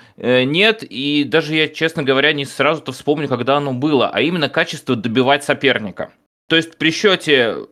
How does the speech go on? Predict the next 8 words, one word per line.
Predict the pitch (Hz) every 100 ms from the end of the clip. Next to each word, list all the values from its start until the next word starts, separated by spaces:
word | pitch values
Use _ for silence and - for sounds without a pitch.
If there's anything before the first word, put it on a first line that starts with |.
| _
один | 147 147 254 240
ноль | 147 101 87 _ _
уметь | 127 160 175
делать | 135 151 147
три | - 139
ноль | 120 95 82 -
при | 101
преимуществе. | 104 113 104 101 - 104 - 78